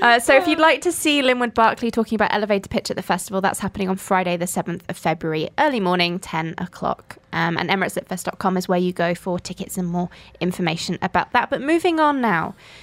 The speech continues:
to a bestseller that has kind of taken, taken the world by storm. Everybody is talking about it.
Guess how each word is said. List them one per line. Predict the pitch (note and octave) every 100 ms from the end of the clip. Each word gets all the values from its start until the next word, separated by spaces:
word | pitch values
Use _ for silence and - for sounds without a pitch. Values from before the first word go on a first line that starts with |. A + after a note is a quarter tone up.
| -
to | - C4 A#3+ A#3 A3+ A3+ -
a | G#3+
bestseller | G#3 B3+ B3+ - G3 D#3+ D#3+ F3 -
that | F3+
has | G3
kind | - F#3+
of | G3
taken, | A3+ A#3 B3 G#3+ -
taken | C4 C4+
the | B3
world | A3 G3
by | G3
storm. | F3+ - F3 E3 -
Everybody | G#3 C4+ B3 A#3+
is | G3
talking | F#3 F#3+ F3 E3
about | E3 D3 D3+ -
it. | - E3+